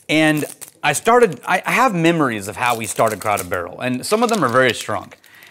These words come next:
And I started going back and watching old episodes and trying to research dates on, to see, like, how much my memory is accurate on what I remember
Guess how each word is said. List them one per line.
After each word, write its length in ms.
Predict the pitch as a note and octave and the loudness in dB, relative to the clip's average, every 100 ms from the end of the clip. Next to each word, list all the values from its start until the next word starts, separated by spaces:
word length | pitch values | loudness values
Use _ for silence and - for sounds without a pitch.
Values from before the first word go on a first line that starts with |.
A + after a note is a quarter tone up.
| - | -4
And 120 | D3+ | 0
I 80 | D#3+ | 0
started 320 | - A3+ G3+ | 2 2 4
going 180 | F3 E3 | 2 2
back 240 | D3 D3+ | 0 -2
and 100 | C3 | -2
watching 380 | A#2+ C#3 - C3 | 0 0 -2 -2
old 320 | - D#3+ E3 C#3 | 4 6 6 2
episodes 680 | D3+ C3+ - C3+ C3 B2+ A2+ | -2 -4 0 2 2 0 -4
and 100 | A2+ | -6
trying 140 | D3+ F3+ | -2 -2
to 80 | |
research 600 | C3 C#3 C#3+ C#3 B2 B2+ | -2 -4 -4 -6 -8 -6
dates 320 | G#2+ B2+ B2+ A#2+ | -2 -2 -2 -6
on, 320 | G#2+ F#2+ _ - | -6 -10 _ -16
to 140 | C3 | -14
see, 260 | - G3 F3+ | -8 -4 2
like, 260 | C#3+ - - - - | 2 0 -10 -20 -8
how 300 | - G#3 A3 | -2 0 0
much 260 | F#3 E3 | -2 -6
my 240 | D3 C#3+ C3+ | -4 -2 -2
memory 720 | B2 B2+ B2+ A2 G#2 G2+ G2+ | -2 -2 -4 -4 -6 -10 -10
is 240 | A2 G#2 - | -8 -8 -4
accurate 500 | C#3 D3 - G#2 G2 - | -4 -2 -4 -6 -6 -4
on 280 | A2+ G2+ G#2 | -4 -4 -8
what 260 | A2+ A2 | -6 0
I 80 | G#2+ | 2
remember 480 | C#3+ A2 F#2 F#2 | 2 0 -4 -8